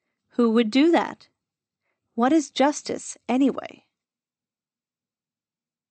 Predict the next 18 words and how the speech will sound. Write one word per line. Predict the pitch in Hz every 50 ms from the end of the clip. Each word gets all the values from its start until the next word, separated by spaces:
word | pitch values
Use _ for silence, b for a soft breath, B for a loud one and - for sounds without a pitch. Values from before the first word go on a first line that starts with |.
| _ _ _ _ _ _ _ _ _ _
The | - 226
body | 220 254 269 311 339 320 285
itself | 233 - - - 240 220 196 190 202 _ _
does | - 208 208 -
not | 226 226 226 226 226
hold | - - 220 214 214 208 202
the | 214 214
line, | 208 214 220 220 214 202 202 202 196 - _ _ _ _ _ _ _ _ _ _
does | - 226 220 -
not | 240 233 - -
move | 214 220 226 233 240 226
us | 240 240 240 -
from | - - 208 202 214
avatars, | 208 214 208 226 214 - 240 220 214 208 214 226 226 - - _ _ _ _ _ _ _ _ _
does | - 233 214
not | - 247 262 285 302 -
provide | - - 254 233 240 233 233 240 240 233
equality. | 240 226 214 - 240 240 254 254 240 202 202 - - 208 _